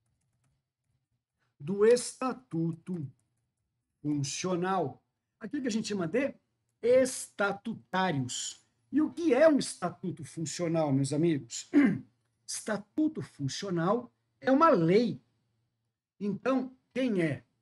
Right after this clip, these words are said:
servidor público de cargo efetivo na estrutura da administração direta deverá prestar concurso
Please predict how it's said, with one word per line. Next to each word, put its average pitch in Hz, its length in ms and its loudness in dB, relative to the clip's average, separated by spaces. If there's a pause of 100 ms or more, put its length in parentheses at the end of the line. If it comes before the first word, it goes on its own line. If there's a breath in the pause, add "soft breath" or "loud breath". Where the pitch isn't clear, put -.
(380)
servidor 170 880 -2
público 139 640 -4 (920)
de 143 180 -8
cargo 220 460 -2
efetivo 190 960 -6 (1080)
na 175 120 -2
estrutura 190 600 -4
da 170 100 -2
administração 139 680 -6
direta 214 580 -4 (420 soft breath)
deverá 185 340 -4
prestar 143 640 -10
concurso 160 1120 -8